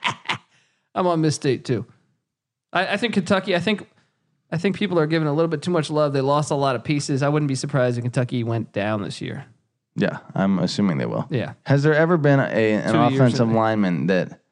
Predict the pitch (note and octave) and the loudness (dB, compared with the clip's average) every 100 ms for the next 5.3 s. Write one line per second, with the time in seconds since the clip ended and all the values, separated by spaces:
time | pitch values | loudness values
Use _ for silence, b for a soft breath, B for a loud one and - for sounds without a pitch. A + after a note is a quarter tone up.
0 | _ _ _ _ _ - C#3+ C#3 B2 A#2 | _ _ _ _ _ -2 2 4 6 4
1 | G#2+ G2 G2 F#2+ - G#2+ - G2 F2 F2 | 2 0 0 -2 0 0 0 -2 -2 -2
2 | D2 E2+ E2 G#2+ G2 F#2 E2 - F2 D#2+ | -2 0 0 0 0 -2 -4 -2 -2 0
3 | D#2+ D#2 - - - - - D#3 D#3 D3 | -2 -2 -8 -16 -8 -6 -2 -2 -2 -2
4 | C3 C3+ C3 A#2+ A2+ G#2+ G#2+ G#2 G2 - | -4 -2 -2 -2 -2 -2 -4 -6 -8 -10
5 | - G#2+ | -6 -2